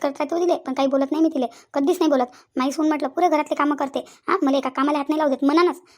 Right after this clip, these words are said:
मनानच म्हणते, "आत्या तुम्ही करू नका, आत्या राहू द्या, मी करतो, मी करतो." एक काम नाही करू देत म्हटलं मला ते, काम नाही करू देत, कामच आहे तिचं, काम करणं कर्तव्यच आहे तिचं, सून आहे ते. बापा ते नाही करीन घरातले कामं तर कोण करेन? का तिचं घर नाही आहे का ते? दुसऱ्याचं घर आहे का?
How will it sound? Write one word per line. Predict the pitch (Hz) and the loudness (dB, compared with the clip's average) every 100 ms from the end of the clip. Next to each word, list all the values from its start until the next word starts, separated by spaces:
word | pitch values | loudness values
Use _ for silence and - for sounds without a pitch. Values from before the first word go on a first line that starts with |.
| - | -8
मनानच | 294 320 320 | -4 -2 -2
म्हणते, | 277 | -6
"आत्या | - 349 339 | -6 -6 -6
तुम्ही | - - 277 | -6 -2 0
करू | 269 254 | 2 -2
नका, | 240 - _ - | -6 -10 _ -6
आत्या | 269 370 - 254 | -4 -6 -8 -2
राहू | 269 | -2
द्या, | 240 - _ | -2 -10 _
मी | 277 | -2
करतो, | 262 247 - 269 | -2 -4 -8 -6
मी | 269 | -4
करतो." | 254 262 - _ | -6 -8 -18 _
एक | 262 - | -10 -6
काम | 285 | -6
नाही | 277 | -2
करू | 277 | 0
देत | 269 269 | 0 -2
म्हटलं | 254 254 | -2 -2
मला | 254 | -2
ते, | 247 254 - - | -4 -8 -14 -2
काम | 285 | 2
नाही | 294 | 2
करू | 285 311 | 2 0
देत, | 349 381 _ _ _ _ - | 0 -6 _ _ _ _ -4
कामच | - 403 381 | 0 2 0
आहे | - | -2
तिचं, | 339 339 | -4 -4
काम | 339 339 | -4 -4
करणं | 330 330 349 370 - _ - | -2 0 -2 -4 -10 _ -8
कर्तव्यच | 359 381 370 | -4 -2 0
आहे | 320 | 0
तिचं, | 330 320 339 359 | -2 0 -2 -2
सून | - 403 | -2 0
आहे | 349 | 0
ते. | 349 381 - _ _ _ 359 | 0 -6 -10 _ _ _ -2
बापा | 277 - | -2 -4
ते | - 320 | -2 0
नाही | 311 | 0
करीन | 277 294 | -2 -4
घरातले | 262 262 302 | -4 -6 -6
कामं | 302 320 | -4 -6
तर | |
कोण | 311 359 | 0 0
करेन? | 370 403 403 _ _ _ _ - | 2 0 -4 _ _ _ _ -8
का | 247 | -4
तिचं | 277 277 | 0 0
घर | 269 311 | 2 0
नाही | 392 | 0
आहे | 381 | -2
का | |
ते? | 330 262 _ _ - | -6 -10 _ _ -8
दुसऱ्याचं | 294 381 359 | -2 0 0
घर | 285 | -4
आहे | |
का? | 262 | -6